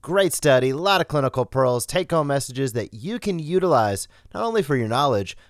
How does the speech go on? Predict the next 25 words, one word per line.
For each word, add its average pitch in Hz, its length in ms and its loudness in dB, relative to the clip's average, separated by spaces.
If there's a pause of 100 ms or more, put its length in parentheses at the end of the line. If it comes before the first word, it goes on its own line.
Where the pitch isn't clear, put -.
but - 120 -12
the - 60 -14
communication 170 880 -4
that 127 160 -2
you 110 100 -4
have 107 420 -2
day 113 300 -4
in 110 220 -6
and 95 260 -12
day 143 240 -2
out 110 260 0 (300)
with 110 380 -4
your 98 560 -6
patients. 95 640 -12
We're 110 80 -6
gonna 131 140 -4
break 143 580 -6
it 135 260 -4
down, 160 400 -2
highlight 160 720 0
some 135 200 -2
of 107 120 -8
the 110 80 -6
key 117 340 -10
findings, 170 640 0